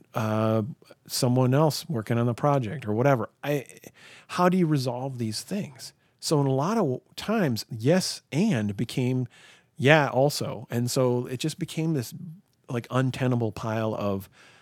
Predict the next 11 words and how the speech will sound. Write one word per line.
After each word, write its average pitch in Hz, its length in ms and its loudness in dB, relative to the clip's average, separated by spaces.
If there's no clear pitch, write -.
complexity 107 840 -4
and, 98 460 -4
uh, 107 320 -6
really 127 460 6
complex - 420 -6
requirements 185 480 -2
and 98 80 -2
stuff - 320 -8
because - 320 -4
of 196 80 2
that. 107 240 -4